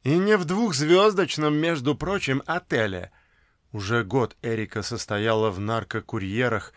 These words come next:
входящих в звено, которым заправлял Вернер. Она была быстрой, аккуратной и внимательной.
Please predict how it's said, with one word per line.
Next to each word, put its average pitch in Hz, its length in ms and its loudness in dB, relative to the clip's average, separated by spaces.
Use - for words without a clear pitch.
входящих 131 760 2
в 117 60 -4
звено, 117 520 0
которым 160 480 2
заправлял 139 640 0
Вернер. 107 400 -4
Она 135 360 4
была 160 320 2
быстрой, 127 600 0
аккуратной 143 1160 0
и 147 140 0
внимательной. 110 920 -6